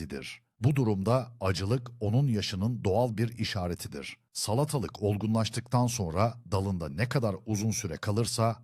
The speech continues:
acı olma ihtimali o kadar artar. Bu yüzden buradaki ana sır basit.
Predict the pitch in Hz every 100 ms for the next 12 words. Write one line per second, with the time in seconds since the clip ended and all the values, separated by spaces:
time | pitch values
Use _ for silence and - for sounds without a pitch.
0 | - 90 87 117 98 87 82 113 98 82
1 | 78 123 120 113 - 90 76 69 67 -
2 | 65 - - - 139 135 117 139 156 -
3 | - 110 180 113 95 110 - 98 135 -
4 | 131 101 82 - 76 -